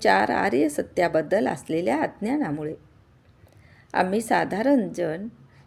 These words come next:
चार आर्य सत्याच्या अज्ञानामुळे अनेक युगे दुःख भोगत आलो आहोत. जीवनाच्या चिरंतन सत्याची हळूहळू ओळख करून घेऊन आपण या जीवनात अत्यंत सुखाचे जीवन जगण्यास समर्थ होऊ शकू."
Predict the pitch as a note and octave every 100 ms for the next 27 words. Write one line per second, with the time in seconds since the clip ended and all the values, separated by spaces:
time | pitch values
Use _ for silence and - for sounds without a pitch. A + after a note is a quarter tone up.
0 | - C4 C4 E4+ A3 A3 F3 - - -
1 | F3+ C4 A3+ D3+ E3+ C4+ D4 F3+ F3 E3+
2 | F#3+ - - - - G3+ G#3+ C#4 F#4 A#3+
3 | F#3 E3 G3+ A3+ E3+ F3 - - G#3 E3+
4 | G3 - F3 D#3 F3 E3 D#3 - - _
5 | _ _ _ - - - - - B3 C4+
6 | F4+ D4 D4 C#4 - A#3+ G#3 G#3+ G3+ C#4
7 | G4 C#4 - G3 F#3+ C4+ B3+ F#3 C4+ B3
8 | E3+ F#3+ F3+ G#3+ D#4 - A3 G3+ G3 G#3
9 | F3 E3+ - - - - G3 G3 F4 D#4
10 | E3 E3+ E3 F3 G3+ - - - C#4+ F4
11 | C4 - G#3+ - C#4+ D4+ A3 G3 F#3 B3
12 | A3+ D#3 F3+ A#3 - F#3+ F#3+ C#4+ - G3
13 | D#3+ D3+ D3+ C#3+